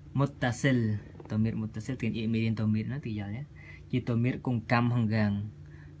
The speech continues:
Và nó dạ gang pina. Và nó nhu to một bị rufu chứng fa'il. Nâng nào chứ?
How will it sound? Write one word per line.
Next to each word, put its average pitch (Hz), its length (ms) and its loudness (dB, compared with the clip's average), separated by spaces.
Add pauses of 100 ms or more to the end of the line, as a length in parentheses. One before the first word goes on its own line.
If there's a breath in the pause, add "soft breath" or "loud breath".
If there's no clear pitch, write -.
Và 113 120 0
nó 123 80 4
dạ 131 180 2
gang 120 180 2
pina. 110 680 4 (100)
Và 107 100 -2
nó 123 80 2
nhu 120 180 2
to 113 140 0
một 120 140 2 (100)
bị 117 180 0
rufu 131 320 0
chứng 139 320 4 (200)
fa'il. 107 560 2 (560 loud breath)
Nâng 147 300 8
nào 135 340 10
chứ? 160 120 8